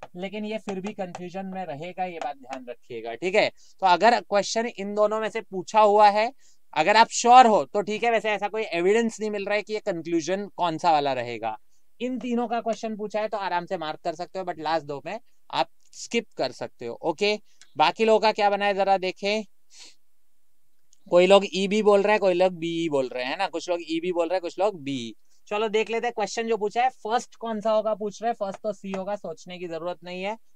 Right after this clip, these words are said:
वो आंसर भी है। और फिर पूछा है लास्ट, फिफ्थ वाला पूछा है, अब फिफ्थ वाला कौन सा होगा, बी या ई? अपन ने जो इधर किया था वो कौन सा था,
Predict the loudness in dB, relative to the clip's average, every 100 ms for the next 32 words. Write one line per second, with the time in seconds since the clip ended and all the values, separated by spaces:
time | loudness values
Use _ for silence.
0 | -10 -8 -8 -10 -10 -8 -6 -6 -8 -6
1 | -4 -4 -8 -8 -8 -6 -6 -6 -6 -4
2 | -4 -8 -20 -20 -20 -20 -20 -20 -2 0
3 | 0 0 2 2 0 -8 -4 -4 -4 -8
4 | -8 -10 -4 -4 -2 -4 -10 -10 -8 -8
5 | -10 -10 -6 -6 -8 -2 -2 -2 -10 -16
6 | -18 -14 -10 -8 -6 -4 -2 -4 -4 -4
7 | -2 -2 -2 -2 -2 -2 -2 -4